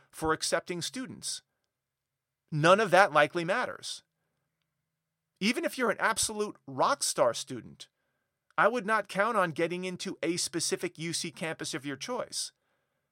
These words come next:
especially U C L A, U C S D, U C Berkeley. They tend to be some of the more popular campuses.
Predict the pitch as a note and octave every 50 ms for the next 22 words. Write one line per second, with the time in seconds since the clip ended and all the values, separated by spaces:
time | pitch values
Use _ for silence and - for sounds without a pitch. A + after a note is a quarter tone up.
0 | _ _ - D3+ - - F#3 G3+ - - F#3+ F3+ E3+ E3 D3 - - - _ _
1 | _ _ - C#3+ E3 E3+ - - E3+ E3 D#3+ D3+ E3 E3 D#3+ C#3 A#2+ A2+ G#2+ -
2 | _ _ - C3 D3 E3+ - - F3 E3 D#3+ D#3 - - - E3 E3 C#3+ B2+ A#2+
3 | - - _ _ _ - C#3 D#3+ F3 - - F3 D#3 B2+ B2+ D3+ D#3+ E3+ E3 -
4 | A2+ F#2+ D#2 C#2+ - _ _ _ _ _ _ _ _ _ _ _ _ _ _ -
5 | C#3+ D#3 E3 E3 - F3+ E3 E3 - E3 C#3+ C#3+ D3+ D3+ C#3+ - D#3 D3 D3 D3
6 | C#3+ C#3+ C#3 C#3 - D#3 C3+ B2+ - C3+ B2+ C3+ - - D#3 F#3 G3+ - - -
7 | - - - - - -